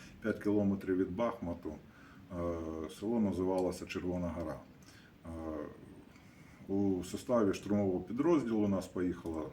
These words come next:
туди близько, е, ста людей. Ще були, ми були, м, прикомандировані до ще двох, е, бригад, які були вже, е, дуже, е,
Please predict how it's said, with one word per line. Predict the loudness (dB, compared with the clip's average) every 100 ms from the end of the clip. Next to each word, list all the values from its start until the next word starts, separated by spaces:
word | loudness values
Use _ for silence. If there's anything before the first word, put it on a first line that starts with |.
| -8
туди | -6 -2 -2 -2 -12 -16 -16 -14 -12 -4
близько, | 0 0 -2 -4 -4 -8 -18 -20 -14
е, | -8 -8 -8 -10 -12 -18 -18
ста | -4 0 2
людей. | 2 -2 -4 -6 -14 -20 -18 -18 -20 -4
Ще | 2
були, | 4 6 6 6 6 4 0
ми | 2
були, | 2 2 2 4 4 0
м, | -2 -2 -2
прикомандировані | -2 2 2 4 6 6 6 2 -2 -2
до | 0 2 0 -2 -8 -14 -14
ще | -12 -2 -2
двох, | 0 -4 -4 -6
е, | -6 -6 -8 -8 -12 -16 -20 -20 -6
бригад, | -2 4 2 2 -4
які | -4 -2
були | -4 -2 -2 0
вже, | -2 -6
е, | -8 -8 -20 -20 -20 -20 -18 -12 -10 -8 0
дуже, | 2 2
е, | -2 -4